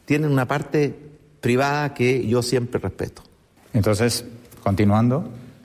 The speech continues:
Speaker 1: Bueno, ¿qué podemos hacer? ¿Qué hemos estado haciendo en el Grupo de Lima? En primer lugar,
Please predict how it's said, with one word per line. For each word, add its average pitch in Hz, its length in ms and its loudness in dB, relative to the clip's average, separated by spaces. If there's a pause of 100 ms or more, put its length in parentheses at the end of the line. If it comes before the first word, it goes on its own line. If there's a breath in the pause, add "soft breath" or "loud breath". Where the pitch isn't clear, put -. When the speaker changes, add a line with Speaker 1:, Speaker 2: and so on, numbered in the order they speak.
(220 loud breath)
Speaker 1:
Bueno, 113 220 2
¿qué 233 100 -2
podemos 208 320 2
hacer? 107 320 -2
¿Qué 170 100 -2
hemos 160 120 0
estado 143 240 0
haciendo 110 560 0
en 110 140 2
el 98 80 2
Grupo 104 260 0
de 95 60 4
Lima? 73 340 -6 (640 loud breath)
En 147 140 -2
primer 220 220 0
lugar, 214 580 -2